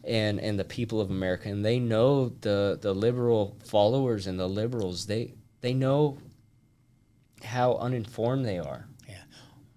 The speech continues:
Speaker 1: So that's who they attack.
Speaker 2: What, what I would like to know from, from, uh, people is, w-, why is it that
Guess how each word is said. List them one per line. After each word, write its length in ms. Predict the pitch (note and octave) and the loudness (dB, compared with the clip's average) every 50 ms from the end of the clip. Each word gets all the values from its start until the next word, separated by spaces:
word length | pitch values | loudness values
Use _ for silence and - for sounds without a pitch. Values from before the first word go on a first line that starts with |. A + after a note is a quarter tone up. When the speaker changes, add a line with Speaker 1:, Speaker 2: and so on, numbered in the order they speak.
| _ - | _ -8
Speaker 1:
So 180 | - - A#2+ | -2 0 0
that's 240 | A2 A2+ A#2+ A#2+ - | 2 2 0 0 -2
who 140 | - B2+ A2 | -4 -4 -2
they 180 | G#2 G2+ F#2 | 0 0 -2
attack. 380 | F2 D#2+ - - D#2 - - - - - - - - - - | -2 -4 -10 -10 -10 -10 -10 -12 -16 -18 -20 -18 -18 -10 -4
Speaker 2:
What, 180 | D3+ E3+ A3 | -2 0 2
what 140 | F#3+ D#3 D#3 | 4 6 8
I 160 | D#3 D3 C#3 | 8 8 8
would 140 | C#3 C#3+ B2+ | 6 6 2
like 200 | A#2 A2 A2 G#2+ | 0 0 -2 -4
to 100 | - - G#2 | -6 -8 -8
know 160 | G2+ F#2+ F#2+ | -8 -8 -10
from, 300 | - A2+ G#2+ G2+ G#2 G#2+ | -10 -10 -8 -8 -10 -10
from, 360 | - - - A#2 G#2 F#2+ F#2 - - - _ _ _ _ _ - G2+ | -10 -8 -6 -6 -6 -6 -8 -12 -18 -20 _ _ _ _ _ -18 -16
uh, 60 | G2 G2 | -14 -12
people 380 | - A#2+ G2+ F#2+ G#2 F#2+ G#2 A2+ | -10 -10 -10 -10 -10 -12 -12 -12
is, 240 | A#2+ A#2 G#2 G2 - - - - - - - - _ _ _ _ _ | -12 -12 -12 -12 -14 -16 -20 -20 -20 -20 -20 -20 _ _ _ _ _
w-, 180 | - - - - - | -20 -20 -16 -12 -6
why 280 | C3 C3+ C#3 D#3 E3+ | 0 2 4 6 6
is 180 | F3 D3+ C#3 A2 | 6 6 4 2
it 180 | G#2 G2+ - - - - - | 0 -4 -6 -12 -20 -16 -10
that 220 | B2+ A#2+ A2 - | -10 -10 -10 -10